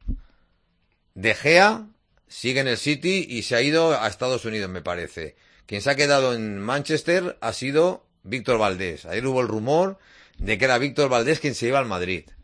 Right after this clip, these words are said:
Si de verdad el Madrid quiere a Kiko,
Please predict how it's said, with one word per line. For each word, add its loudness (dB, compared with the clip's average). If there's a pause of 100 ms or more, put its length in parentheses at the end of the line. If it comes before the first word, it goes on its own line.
(2000)
Si -6
de 4
verdad 6
el 4
Madrid 6
quiere 2
a 2
Kiko, -6